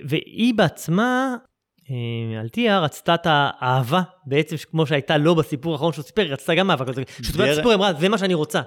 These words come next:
Speaker 2: דרך הסיפור על, אה, זפיר, היא מבינה, "אה, זה מה שאני רוצה."
Speaker 1: כן, אז, אז השאלה שלי אם, אם כל הסיפורים בעצם קצת הם עליה,
Speaker 2: אה,
Speaker 1: באיזשהו מקום.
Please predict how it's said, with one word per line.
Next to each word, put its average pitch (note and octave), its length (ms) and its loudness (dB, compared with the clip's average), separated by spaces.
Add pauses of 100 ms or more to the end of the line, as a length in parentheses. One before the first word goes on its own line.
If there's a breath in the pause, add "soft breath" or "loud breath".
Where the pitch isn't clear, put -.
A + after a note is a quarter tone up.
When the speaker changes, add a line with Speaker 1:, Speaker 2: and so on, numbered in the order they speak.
(100)
Speaker 2:
דרך D3+ 360 0
הסיפור C#3 520 -4
על, B2+ 140 -4
אה, A#2 120 -2
זפיר, F#3 720 -2
היא B2+ 240 0
מבינה, B2 640 -2
"אה, D#3 220 0
זה A2 120 -6
מה B2 80 -10
שאני F#2 200 -12
רוצה." - 180 -16 (260)
Speaker 1:
כן, D#3 220 2 (100)
אז, C3 220 -4
אז C#3+ 120 -2 (320)
השאלה A#3 300 0
שלי C#4 180 -6
אם, A3+ 160 -2
אם E3 180 0 (140)
כל G#3 180 2
הסיפורים G#3+ 600 -2
בעצם F#3+ 280 0
קצת - 300 -6
הם C#3 140 -4
עליה, C#3 220 0 (840)
Speaker 2:
אה, B2 100 0
Speaker 1:
באיזשהו G#2+ 240 2
מקום. B2+ 380 -2